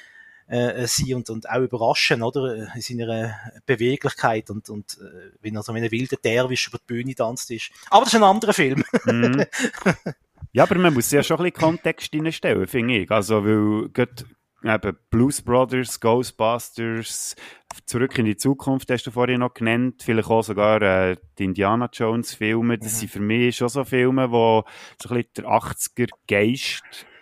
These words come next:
Speaker 2: sehr gut repräsentieren. Also wenn man so ein bisschen die achtziger will kennenlernen, würden die Filme sicher überall auftauchen. Also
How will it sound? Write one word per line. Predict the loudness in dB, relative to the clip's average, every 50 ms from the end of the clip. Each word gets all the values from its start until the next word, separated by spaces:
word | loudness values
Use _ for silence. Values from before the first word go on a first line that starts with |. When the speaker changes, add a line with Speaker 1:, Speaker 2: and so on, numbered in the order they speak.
| _ _ _ _
Speaker 2:
sehr | -12 -4 -2 0 -2
gut | 0 -2 -4 -6 -4 -4 -6
repräsentieren. | -6 -4 _ -6 -8 -6 -6 -8 -6 -4 -2 0 0
Also | 0 0 0 0 0
wenn | 2 2 2
man | 2 0 -2 -4 -8 -14 -16
so | -14 -10 -6
ein | -6
bisschen | -6 -4 -2
die | -2
achtziger | -2 -2 -4 -8 -12 -8 -6 -4
will | -4 -6 -6 -6
kennenlernen, | -4 -2 -2 0 0 0 0 0 0 0 0
würden | -2 -2 -6 -8 -10
die | -8 -8 -4
Filme | -2 -2 -2 -2 -2
sicher | -4 -6 -8 -8 -8 -6
überall | -6 -4 -4 -2 0 0 0
auftauchen. | 0 0 -4 -8 -6 -4 -4 -4 -4 -8 -10 -12 -10 -10
Also | -10 -10 -8 -8 -8 -8